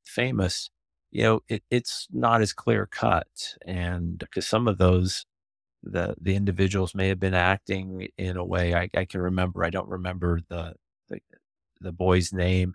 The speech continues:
I think there was, uh, maybe a twelve-year-old in Cleveland that had a toy gun that was tragically shot.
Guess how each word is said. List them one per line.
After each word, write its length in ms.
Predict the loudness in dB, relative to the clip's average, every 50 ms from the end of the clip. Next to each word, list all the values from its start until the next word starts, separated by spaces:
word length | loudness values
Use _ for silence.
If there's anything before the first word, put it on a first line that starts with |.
| -4 -8
I 60 | -8
think 220 | -6 -6 -6 -2
there 160 | -2 -2 0
was, 240 | 0 -2 -2 -2 -2
uh, 80 | -4 -4
maybe 260 | -2 -2 -2 -2 -2
a 60 | -2
twelve-year-old 720 | 0 2 2 4 4 4 4 4 4 4 4 4 2 2
in 140 | 0 -4 -6
Cleveland 640 | -8 -6 -2 0 0 0 0 0 -2 -4 -6 -4 -4
that 120 | -4 -4 -4
had 260 | -4 -2 -2 -2 -2
a 60 | -4
toy 360 | -6 -6 -4 -2 -2 -2 -2
gun 400 | -2 -2 -4 -4 -4 -6 -10 -12
that 180 | -16 -18 -16 -14
was 160 | -12 -12 -10
tragically 600 | -6 -4 -4 -4 -4 -4 -8 -10 -12 -10 -8 -8
shot. 420 | -6 -2 0 0 2 2 0 -4